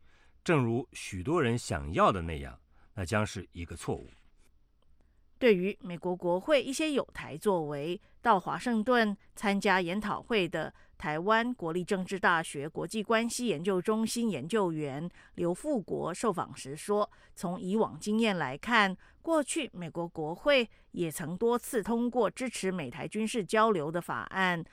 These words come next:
Speaker 2: 但五角大楼都会出于考量美中关系的氛围，或不愿挑动美中关系的敏感神经而没有执行。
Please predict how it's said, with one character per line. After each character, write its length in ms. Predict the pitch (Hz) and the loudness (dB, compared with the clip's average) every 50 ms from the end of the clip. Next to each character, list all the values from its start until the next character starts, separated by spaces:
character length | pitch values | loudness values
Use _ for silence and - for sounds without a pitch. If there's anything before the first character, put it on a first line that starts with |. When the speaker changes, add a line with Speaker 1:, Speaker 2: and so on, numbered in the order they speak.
| - - _ _ | -16 -20 _ _
Speaker 2:
但 260 | - 214 196 175 156 - - | 2 4 4 4 2 -2 -4
五 140 | 175 180 | -4 -2
角 180 | 196 - 151 92 | 0 0 0 -2
大 260 | - - 196 185 170 | -2 0 2 2 2
楼 320 | 156 151 123 117 143 160 170 - - - - _ | 0 -2 -4 -4 -6 -6 -8 -10 -16 -20 -4 _
都 180 | - 277 302 311 | 4 4 4 4
会 260 | - - 339 262 202 - | 2 0 0 0 0 -4
出 220 | - - 262 254 214 | -6 -4 -2 -2 0
于 120 | 175 190 | 0 -2
考 280 | 190 - - 165 117 - | -4 -4 -6 -4 -4 -4
量 200 | - 139 147 175 | -6 -6 -6 -6
美 140 | 175 143 | -6 -6
中 240 | 151 - 214 220 226 | -4 -2 -2 -2 0
关 240 | 220 247 240 247 254 | 0 0 0 0 0
系 100 | - 277 | -2 -2
的 120 | 247 208 | -2 0
氛 260 | - - 220 220 233 226 | 0 0 0 0 0 0
围， 340 | 185 151 127 135 147 160 - - - - _ | 0 -2 -2 -4 -6 -6 -8 -12 -20 -20 _
或 340 | - - 269 233 196 165 - | -2 2 4 4 4 4 0
不 160 | - 165 180 190 | -4 -6 -2 0
愿 240 | 233 247 208 185 | 2 2 2 0
挑 280 | - - 269 254 254 262 | -2 0 0 2 2 2
动 320 | 254 - 277 233 - - - | 4 4 4 4 2 -2 -10
美 200 | - - 143 127 | -14 -12 -12 -8
中 220 | 131 190 196 202 190 | -4 -4 -4 -2 0
关 220 | 208 196 196 202 | 0 0 0 -2
系 120 | 202 - | -4 -4
的 80 | 202 196 - | -4 -4 -4
敏 180 | 160 165 190 | -4 -6 -4
感 240 | 208 226 170 120 139 | -2 -2 -2 -4 -6
神 300 | - - 139 123 139 156 | -10 -10 -10 -10 -10 -8
经 340 | - - 226 240 254 254 254 - - - - | -4 -2 0 0 2 0 -2 -4 -8 -18 -18
而 280 | - - 156 156 156 - - | -10 -4 -4 -2 -2 -4 -6
没 160 | - 175 175 | -8 -8 -6
有 140 | 170 147 131 | -6 -6 -8
执 260 | 123 - - - 139 | -10 -14 -12 -12 -10
行。 480 | 151 - - 156 143 135 139 143 143 - | -8 -8 -8 -8 -8 -8 -8 -10 -10 -12